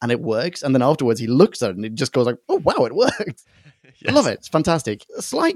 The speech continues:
Speaker 1: clearly knows what kind of show this is by now, and he's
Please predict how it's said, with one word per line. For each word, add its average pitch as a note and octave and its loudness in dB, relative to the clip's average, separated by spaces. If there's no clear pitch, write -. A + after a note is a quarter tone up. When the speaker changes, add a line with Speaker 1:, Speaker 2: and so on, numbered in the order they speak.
Speaker 1:
clearly F3+ 2
knows D3 0
what A#2+ -4
kind D3 0
of B2+ 0
show C#3+ 2
this B2 -2
is A2+ -4
by C#3 2
now, C#3+ 0
and C3+ 0
he's F3 -6